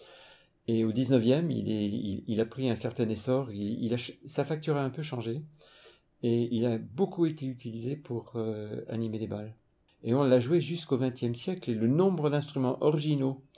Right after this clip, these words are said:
qu'on trouve encore témoigne de sa popularité. Donc c'était un instrument très populaire. Alors pourquoi les flûtistes à bec ne se mettraient pas à jouer du flageolet,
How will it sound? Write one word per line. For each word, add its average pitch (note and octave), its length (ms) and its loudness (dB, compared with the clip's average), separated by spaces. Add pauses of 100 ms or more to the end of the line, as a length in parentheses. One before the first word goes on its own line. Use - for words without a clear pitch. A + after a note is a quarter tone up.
(340)
qu'on B2 160 0
trouve C#3 220 -2
encore E3+ 380 0
témoigne C#3 480 2
de G#2+ 100 -4
sa G#2 180 -2
popularité. A2 640 -6 (160)
Donc A#2+ 120 -8
c'était - 380 -12
un G#2+ 120 -4
instrument A#2 320 -10
très C#3+ 180 -10
populaire. A2+ 400 -14 (640)
Alors A2 120 -6
pourquoi C#3+ 300 2
les B2+ 80 2
flûtistes - 340 -10
à A2+ 40 2
bec A#2 240 -4
ne F#2+ 160 -4
se F#2+ 160 -10
mettraient G2 280 -6
pas A#2 120 -6
à A2+ 80 -4
jouer G2+ 160 -4
du F#2+ 80 -6
flageolet, F#2+ 460 -6